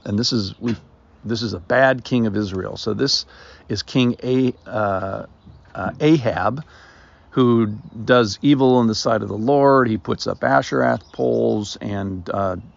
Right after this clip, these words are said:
uh, c-, calls God's prophet his enemy. And he's got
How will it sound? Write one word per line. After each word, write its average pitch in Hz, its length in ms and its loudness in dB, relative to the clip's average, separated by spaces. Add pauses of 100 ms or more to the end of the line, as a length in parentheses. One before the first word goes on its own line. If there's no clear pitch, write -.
(920)
uh, - 180 -14
c-, - 160 -20 (140)
calls 135 400 4
God's 113 300 -2
prophet 117 420 0
his 95 240 -8
enemy. 135 460 2 (800)
And 104 360 0
he's 98 180 -4
got 110 240 2